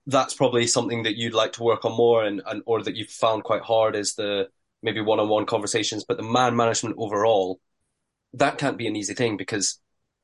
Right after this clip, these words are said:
this time last year, they, you were just playing, or you were assistant coach, but, or th-, this time recently, you were just playing rugby with your mates, and now you're their head coach. That can't be an easy thing to,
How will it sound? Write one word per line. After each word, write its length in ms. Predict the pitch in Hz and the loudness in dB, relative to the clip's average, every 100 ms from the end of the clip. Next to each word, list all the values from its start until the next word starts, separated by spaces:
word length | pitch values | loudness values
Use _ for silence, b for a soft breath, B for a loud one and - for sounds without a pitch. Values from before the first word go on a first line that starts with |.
| _ _ | _ _
this 160 | 135 127 | 0 2
time 220 | 120 107 | 2 2
last 280 | 110 107 - | 2 2 2
year, 180 | 110 104 | 2 2
they, 260 | 107 104 - | 0 -2 -4
you 160 | 117 | -4
were 120 | 110 | -4
just 240 | 107 107 - | -2 -4 0
playing, 320 | 135 147 - _ _ - | 0 0 -2 _ _ 2
or 180 | 113 | 2
you 120 | 107 117 | 4 2
were 60 | |
assistant 380 | 104 - - 117 | 2 0 -2 0
coach, 300 | 135 127 - | 0 0 -2
but, 80 | 95 | -4
or 280 | 104 95 - | -2 -4 -6
th-, 220 | 117 120 120 | 0 0 2
this 180 | 127 | 0
time 220 | - 110 104 | 2 0 0
recently, 580 | 131 - 90 95 120 _ _ _ - | 0 0 -2 -6 -8 _ _ _ -6
you 180 | 120 | 0
were 320 | 120 117 113 - - _ - | 6 8 6 4 -6 _ -2
just 340 | 127 117 - _ | 0 0 -4 _
playing 340 | - 123 117 113 | 0 2 2 2
rugby 300 | 127 120 113 | 0 0 -4
with 120 | 113 | -2
your 100 | 113 | 0
mates, 500 | 135 113 - - - _ _ _ - | 0 0 -4 -8 -8 _ _ _ -10
and 160 | 110 | -6
now 440 | 110 110 107 104 98 _ _ _ _ _ | 0 4 4 2 0 _ _ _ _ _
you're 180 | 113 107 | -4 0
their 160 | 107 | 0
head 180 | 101 113 | 0 -2
coach. 420 | - 123 - - | 2 0 0 -6
That 180 | - 104 | -2 -2
can't 220 | - 117 | -2 -4
be 120 | 98 107 | -2 -4
an 80 | |
easy 220 | 107 101 101 | -4 -4 -4
thing 260 | 110 101 | -2 -4
to, 340 | - 104 95 | -2 -2 0